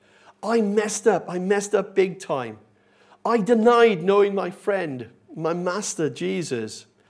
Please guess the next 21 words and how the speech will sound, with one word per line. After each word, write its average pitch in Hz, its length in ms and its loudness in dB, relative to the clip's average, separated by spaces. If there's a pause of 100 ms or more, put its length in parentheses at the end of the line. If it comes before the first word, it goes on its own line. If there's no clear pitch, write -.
(160)
Turned 233 180 6
my 226 100 4
back 208 320 2
on 196 140 2
him 175 140 0
in 175 40 0
his 170 140 0
hour 196 240 4
of 190 100 2
need. 196 200 -4
I 190 100 -4
blew 220 440 -2
it. 156 300 0 (440)
But 190 160 -2
do 240 80 -4
you 262 60 2
know 269 100 2
what? 254 440 2 (1500)
He 262 160 -2
forgave 254 460 4
me. 208 320 -2